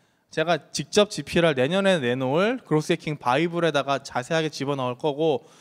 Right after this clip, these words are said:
물론 그 책 나올 때까지 기다리세요라고 말하면 이제 큰일 나죠. 저를 불러주시거나 저를 뭐 온라인으로 만나시거나 하면 제가 열심히 이거 알려드리도록 하겠습니다.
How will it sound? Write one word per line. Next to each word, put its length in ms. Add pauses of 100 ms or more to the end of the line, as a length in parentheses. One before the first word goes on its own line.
(220)
물론 200
그 120
책 160
나올 160
때까지 300
기다리세요라고 680
말하면 340
이제 140
큰일 320
나죠. 360 (460)
저를 260
불러주시거나 840 (420)
저를 160
뭐 120
온라인으로 520
만나시거나 600
하면 280
제가 400 (300)
열심히 460 (420)
이거 120
알려드리도록 800
하겠습니다. 600